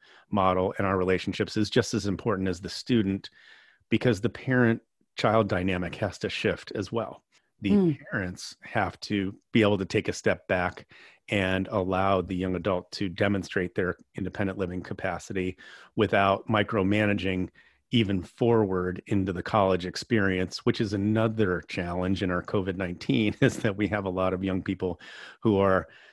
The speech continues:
Speaker 1: taking classes at their requisite college, but they're still under their parents' roof, and the parents just can't stop watching,
Speaker 2: Mm.
Speaker 1: uh, just because of proximity. And so how do we partner with the parents on when it's appropriate to let go? How do you change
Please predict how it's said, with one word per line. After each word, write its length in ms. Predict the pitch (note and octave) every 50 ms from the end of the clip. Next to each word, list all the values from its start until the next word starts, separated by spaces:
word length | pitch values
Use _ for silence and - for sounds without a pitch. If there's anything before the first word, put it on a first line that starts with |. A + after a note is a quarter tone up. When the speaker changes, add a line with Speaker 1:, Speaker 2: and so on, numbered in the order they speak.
| _ _ -
Speaker 1:
taking 260 | A2 G2+ - G#2+ G2
classes 560 | F2+ G#2+ F#2+ F#2 F#2+ F#2 - G2+ F#2 F#2 - - -
at 180 | A#2+ G#2 G2+ - -
their 160 | A2 G#2+ F2+
requisite 460 | G2 F#2 F#2 - F#2+ F#2 F2 F2+ -
college, 400 | - A2+ A2+ G2 F#2+ F#2+ F2+ F2
but 140 | - F#2 -
they're 100 | G2 F2+
still 240 | - - - G2 F#2
under 160 | F#2 F2+ F#2
their 140 | F2 F2+ E2+
parents' 500 | F2 F2+ - - G2+ F2 F2 E2+ - -
roof, 400 | A2 A#2+ B2 A2 G#2 G2 - -
and 80 | G2+ F2+
the 60 | F2
parents 420 | - A2+ G#2 G2 F#2+ - - -
just 240 | - - G2 - -
can't 320 | - - A2 G2 F#2+ G2+ - _ _ _ _ _
stop 340 | - - - G#2+ F2+ - -
watching, 680 | B2+ G2 F#2 A2 A2 - - - - E2+ F2+ B2+ C3 - _ - - - - - - - - F#3
Speaker 2:
Mm. 300 | F#3 F3+ E3 D#3 D3+ C#3
Speaker 1:
uh, 40 | C3 - -
just 180 | - - - -
because 240 | F#2+ - A2 F#2+
of 100 | F2+ E2
proximity. 640 | - - G2 F2 - - - C#3 C3 A2+ F2 F2+ F#2 F#2+ _ _ _ _ _ _ _ -
And 180 | A2 G#2+ G2
so 520 | - - - A2+ G#2+ G#2+ G2+ G2+ F#2+ F#2 -
how 180 | - - B2+ B2
do 80 | A#2+ A#2
we 140 | G#2 G#2+
partner 300 | G2 - B2 G#2+ G#2 G#2+
with 120 | G2 F#2 F#2
the 60 | G2+ F#2
parents 580 | - - A2+ G#2+ G2 F#2 F2+ F#2 F#2+ - - -
on 300 | - G2+ G2 F#2+ F#2 F#2
when 160 | F#2 G#2 F#2+
it's 140 | F#2+ - -
appropriate 520 | G2 - - A2+ G2 - - G#2 F#2 - -
to 100 | - G2
let 240 | F#2+ G2 F#2+ - -
go? 400 | - F#2 F2+ F2+ F2+ F2+ E2+ - -
How 160 | - - G#2+ G2+
do 80 | G2+
you 360 | F#2+ F2+ F#2 F#2 F2+ F2+ F2 - - - - _ _ _ -
change 800 | - - - - A2 G#2 G2 F#2 F#2 F#2 F#2 F#2+ F#2 - -